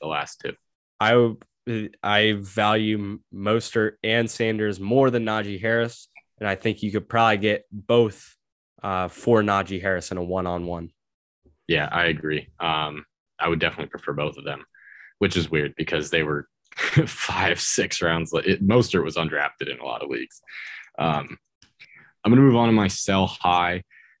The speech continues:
Speaker 1: D J Moore, we talked about him earlier. I didn't really weigh in on him. Um,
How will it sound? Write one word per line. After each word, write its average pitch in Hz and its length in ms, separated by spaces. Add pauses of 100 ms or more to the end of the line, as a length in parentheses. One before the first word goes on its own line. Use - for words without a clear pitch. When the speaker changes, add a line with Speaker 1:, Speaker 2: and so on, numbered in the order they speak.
(320)
Speaker 1:
D 107 200
J 107 180
Moore, 95 360
we 87 100
talked 92 380
about 95 200
him 90 100
earlier. 90 520
I 82 160
didn't 85 320
really 85 220
weigh 82 280
in 85 100
on 87 200 (100)
him. 85 160 (520)
Um, 82 500